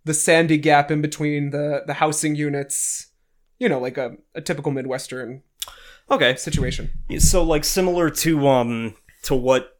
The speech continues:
Speaker 2: like, uh, Sun and Moon did, where your, your, the player's house is, like, a separate location,
Speaker 1: Mm-hmm.
Speaker 2: and
Speaker 1: Like
Speaker 2: then
Speaker 1: a
Speaker 2: you
Speaker 1: ranch outside of town, and then
Speaker 2: Yes.
Speaker 1: the first town
Speaker 2: Okay.
Speaker 1: slash gym area would be in this rundown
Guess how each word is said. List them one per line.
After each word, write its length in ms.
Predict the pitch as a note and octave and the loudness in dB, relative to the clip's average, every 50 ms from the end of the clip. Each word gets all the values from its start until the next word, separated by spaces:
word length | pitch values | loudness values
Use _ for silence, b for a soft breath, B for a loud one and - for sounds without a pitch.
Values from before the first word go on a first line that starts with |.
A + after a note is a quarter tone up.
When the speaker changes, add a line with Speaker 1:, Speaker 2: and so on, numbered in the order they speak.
| - | -10
Speaker 2:
like, 360 | D3 C3+ B2 B2 A#2+ A#2 - | -4 0 2 2 0 0 0
uh, 580 | - A#2 A2+ A2 A2 G#2+ G#2+ G#2+ G#2+ G#2+ G#2+ G2+ | -2 -2 0 0 0 0 0 -2 -2 -4 -4 -6
Sun 280 | - - - D3+ C3 B2 | -6 -4 -2 0 0 0
and 100 | A#2+ A#2+ | 0 -2
Moon 220 | B2 B2+ B2+ B2+ | -2 -2 -4 -4
did, 340 | A#2 B2+ B2 B2 A#2+ A#2 G#2+ | -2 -2 -2 -2 -2 -4 -4
where 200 | A2+ A#2+ A2+ G#2 | -6 -6 -6 -6
your, 280 | A#2 B2 A#2+ A#2 A#2 | -6 -4 -4 -2 -2
your, 460 | A#2 A2+ A2+ A#2 A#2+ A#2 A#2 A#2 - - | -4 -4 -6 -6 -6 -4 -6 -8 -8 -8
the 120 | A2+ A2 | -10 -12
player's 420 | - - C3+ B2 A#2+ A#2 A#2 G#2+ | -10 -4 -4 -4 -2 -2 -6 -8
house 420 | - - - A#2 A#2 A#2 A2+ - - | -8 -4 -2 -2 -2 -2 -4 -4 -6
is, 140 | A#2+ A2 A2+ | -6 -4 -4
like, 160 | A2+ A2 - | -4 -4 -4
a 40 | G#2 | -6
separate 480 | - - - B2 A2 - A#2+ A#2 - | -6 -4 -4 -4 -6 -6 -8 -8 -6
location, 580 | G#2 A2+ G#2 - - A2+ G#2+ G#3 G3 F#3 F#3 D#3 | -6 -8 -8 -4 -2 2 2 2 2 2 0 0
Speaker 1:
Mm-hmm. 80 | - | 0
Speaker 2:
and 80 | A#2 G#2+ | 0 0
Speaker 1:
Like 100 | E3+ E3 | 2 4
Speaker 2:
then 80 | F#3 F3+ | 6 6
Speaker 1:
a 20 | |
Speaker 2:
you 40 | F3+ | 6
Speaker 1:
ranch 240 | F#3+ F3+ F#3 F3+ - | 8 6 6 4 4
outside 480 | E3+ D#3 D3 - - - D3 D3 C#3+ C3 | 2 2 2 0 0 2 2 2 2 -2
of 80 | C#3+ - | -8 -8
town, 300 | D3+ C#3 B2 A#2+ A#2 A#2+ | -8 -8 -8 -8 -8 -2
and 0 | |
then 80 | D#3 | 2
Speaker 2:
Yes. 240 | D#3 B2 - - - | 2 2 2 2 2
Speaker 1:
the 60 | - D#3 | 2 2
first 180 | D#3 - - | 2 0 -4
town 260 | - E3 D3 C#3+ C#3 | -2 -2 0 0 0
Speaker 2:
Okay. 160 | - C3+ C#3 C#3 | -2 -4 -4 -6
Speaker 1:
slash 360 | - - D3 B2+ C#3 C3+ C#3 | -6 -4 -4 -4 -4 -6 -8
gym 300 | B2 - D3+ C#3+ C#3 C#3 | -6 -4 -2 -2 -2 -2
area 280 | - C3+ C3 C3 C3 B2+ | -4 -4 -4 -4 -4 -6
would 160 | B2+ C#3+ C3+ B2+ | -6 -8 -8 -8
be 160 | C#3 C3+ C3+ | -8 -8 -8
in 120 | C3 C3+ | -10 -10
this 360 | B2+ B2+ C3 C3 - - - D3+ | -10 -10 -6 -6 -4 -4 -4 -6
rundown 840 | C3 C#3+ D3+ C#3+ C3+ C3+ C3 C#3+ C3 C3 B2+ B2 B2 B2 B2+ C#3 | -8 -4 -4 -4 -4 -2 -4 -4 -6 -6 -6 -10 -12 -12 -14 -16